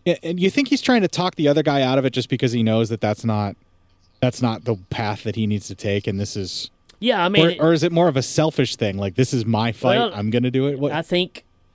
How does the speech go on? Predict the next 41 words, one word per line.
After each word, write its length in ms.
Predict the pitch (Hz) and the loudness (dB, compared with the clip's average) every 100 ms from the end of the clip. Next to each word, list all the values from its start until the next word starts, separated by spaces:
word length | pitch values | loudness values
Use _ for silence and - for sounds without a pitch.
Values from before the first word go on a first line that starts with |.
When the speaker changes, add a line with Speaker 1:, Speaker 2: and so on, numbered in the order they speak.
| _ _ - | _ _ -12
Speaker 2:
you 180 | 165 135 | -6 -4
know, 200 | 131 139 | -4 -6
I 100 | 135 | -8
think 260 | 143 160 135 | -4 -4 -2
this 220 | 156 - | -6 -4
is 520 | 143 143 139 120 - - | -4 -2 -4 -8 -12 -12
that 200 | 135 120 | -12 -10
thing 320 | 156 143 143 | -4 -4 -2
of, 400 | 127 127 117 - _ _ _ _ 80 - | -4 -4 -6 -16 _ _ _ _ -20 -20
"My 500 | 107 120 127 147 160 | -16 -8 -4 -2 0
life 340 | 160 147 147 143 | -2 -2 -4 -6
is 120 | 131 | -8
already 360 | 139 139 135 131 | -6 -4 -4 -6
so 220 | - 143 | -6 -6
screwed 360 | - - 143 139 | -6 -6 -2 0
up. 280 | 139 139 - _ _ _ - | 0 0 -6 _ _ _ -8
You 180 | 151 170 | 0 2
don't 140 | 165 | 2
need 100 | 165 | 2
to 120 | 151 | 0
mess 340 | 135 147 156 - | 0 -2 -2 -4
up 140 | 143 | -4
your 160 | 160 147 | -2 -2
life 280 | 139 135 - | -2 -4 -2
getting 240 | 147 139 | -2 0
involved 340 | 135 127 139 127 | -2 -4 -4 -4
in 60 | |
this 100 | 127 - | -8 -10
kind 160 | 123 | -12
of 80 | 120 | -12
stuff. 280 | - 123 120 | -8 -8 -8
I'll 220 | 123 131 | -10 -8
do 140 | 123 92 | -8 -10
it." 140 | 80 _ _ _ - - _ _ _ _ _ _ _ _ _ _ _ _ _ 185 | -12 _ _ _ -6 -6 _ _ _ _ _ _ _ _ _ _ _ _ _ -4
<laughs> 300 | 165 190 - - - - - | -2 -2 -4 -10 -12 -14 0
Speaker 1:
It 140 | 226 - | 2 4
could 180 | 330 277 | 2 4
be 120 | 226 | 2
that, 320 | 151 156 160 | 4 0 2
but 100 | 214 | 0
I, 240 | 214 226 | 2 -4